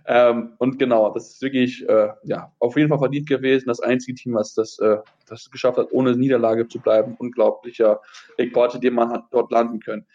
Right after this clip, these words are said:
Ja, damit sind wir, wie gesagt, am Ende unserer Ausgabe. Wir danken euch ganz herzlich fürs Zuhören. Freuen uns natürlich weiterhin über Feedback eurerseits. Am liebsten natürlich bei iTunes. Dort gerne fünf Sterne Rezensionen, aber auch gerne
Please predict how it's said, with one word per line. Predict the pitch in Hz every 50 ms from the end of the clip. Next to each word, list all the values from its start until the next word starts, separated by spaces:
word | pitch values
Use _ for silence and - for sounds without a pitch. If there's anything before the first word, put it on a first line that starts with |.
| - - _ _ _ _ -
Ja, | 160 147
damit | 143 151 175 175 170
sind | 196 190
wir, | 185 175
wie | 190
gesagt, | 190 190 180 185
am | 180
Ende | - - 214 -
unserer | - - 208 220 202 190 180 156 143
Ausgabe. | 160 190 190 - - 156 147 170 175 160
Wir | 151
danken | 143 156 170 151
euch | 151 147
ganz | 147 151 147
herzlich | 151 143 143 - -
fürs | - 139 139 -
Zuhören. | - 185 185 180 170 160 156 156 151 151
Freuen | - 156 156
uns | 151 151
natürlich | 151 147 147 - -
weiterhin | 131 151 160 - 151 143
über | 131 127
Feedback | - - 190 _ - 170 160 - 135
eurerseits. | 147 156 156 147 147 147 135 139 139 139 -
Am | - 139
liebsten | 143 143 - - 135
natürlich | 127 127 135 127 -
bei | - - - 143
iTunes. | - 151 - - 151 147 147 -
Dort | - 120 120 - -
gerne | 131 127 127
fünf | 131 147 139 143 -
Sterne | - - 143 143 156 147
Rezensionen, | 139 135 143 - 147 135 131 131 127 127 123
aber | 120 117 -
auch | - -
gerne | - 123 127 127 127 127